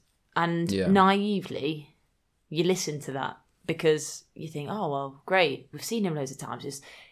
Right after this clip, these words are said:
Speaker 1: he's, he's gonna get to know us." He, he, blah, blah, blah. So you think, "Oh, okay." So
Speaker 2: Mm.
Speaker 1: I think naively, I had it in my head, um, you're gonna have the stillness of a newborn baby, but in a small child's body.
Speaker 2: Yeah.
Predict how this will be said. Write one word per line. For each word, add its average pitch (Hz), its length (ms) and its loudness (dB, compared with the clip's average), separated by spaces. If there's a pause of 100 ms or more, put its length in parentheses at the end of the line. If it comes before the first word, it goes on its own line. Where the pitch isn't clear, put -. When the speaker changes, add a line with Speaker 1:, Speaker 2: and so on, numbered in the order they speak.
Speaker 1:
he's, 151 260 -14
he's - 300 -10 (340)
gonna 196 200 2
get 160 200 -6
to 165 100 -8
know 143 240 -2
us." 147 100 -6
He, 170 300 -6
he, - 160 -14 (420)
blah, 165 180 6
blah, 143 100 -2
blah. 143 220 2
So - 120 -6
you 151 100 -4
think, 170 300 -2
"Oh, 190 160 -8
okay." 123 320 -8 (280)
So 170 140 0
Speaker 2:
Mm. 175 80 4
Speaker 1:
I 175 60 0
think 233 200 -2
naively, 190 640 2
I 165 160 2
had 190 200 -2
it 196 80 -2
in 180 80 -2
my 165 160 0
head, 135 380 -6 (300)
um, 170 500 2
you're 175 140 -2
gonna 180 140 2
have 170 280 0
the 165 80 -4
stillness 160 1000 -2 (540)
of 156 160 2
a - 20 -4
newborn 147 380 -4
baby, 147 480 -4
but - 100 -8
in 143 80 -6
a 139 60 -6
small 143 320 -4
child's 135 420 -6
body. 143 400 -6
Speaker 2:
Yeah. 95 320 -2